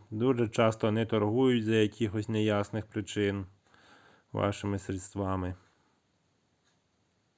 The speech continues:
Таке дуже часто буває. От, це суцільне розочарування.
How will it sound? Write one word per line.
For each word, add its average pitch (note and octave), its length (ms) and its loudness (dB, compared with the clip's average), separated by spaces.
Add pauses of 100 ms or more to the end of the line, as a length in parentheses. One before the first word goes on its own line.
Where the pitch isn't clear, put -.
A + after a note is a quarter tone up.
(2250)
Таке G2+ 380 -2
дуже A2 260 2
часто G#2 460 0
буває. F#2 600 0 (3250)
От, F#2+ 300 -6
це A2+ 280 0
суцільне A2+ 500 -2
розочарування. F#2+ 1080 -2